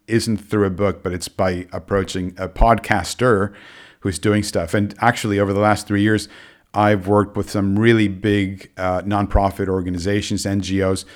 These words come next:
helping them to create and produce their own podcast miniseries, uh, particular fields of education and, and, uh,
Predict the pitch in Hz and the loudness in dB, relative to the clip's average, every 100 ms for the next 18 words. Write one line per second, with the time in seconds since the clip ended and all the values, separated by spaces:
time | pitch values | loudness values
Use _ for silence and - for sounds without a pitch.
0 | - _ 113 104 107 98 98 104 104 - | -20 _ 0 0 0 -2 0 0 -2 -4
1 | 98 98 95 101 95 98 101 95 92 101 | -4 -4 -4 -4 0 0 0 -2 0 0
2 | 95 98 98 95 95 95 98 - 98 87 | 0 -2 -2 -4 -2 -2 -2 -2 -6 -4
3 | 98 131 135 - 73 - - - - - | 0 0 0 -4 -12 -14 -20 -20 -20 -20
4 | - 87 85 82 113 - 139 120 104 - | -12 -8 -6 -4 0 2 2 4 2 0
5 | 101 95 90 92 87 85 98 95 - 95 | -2 -2 -4 -6 -6 -4 -2 -2 -4 -4
6 | 87 87 82 87 87 87 87 85 82 | -4 -6 -8 -10 -8 -8 -6 -6 -6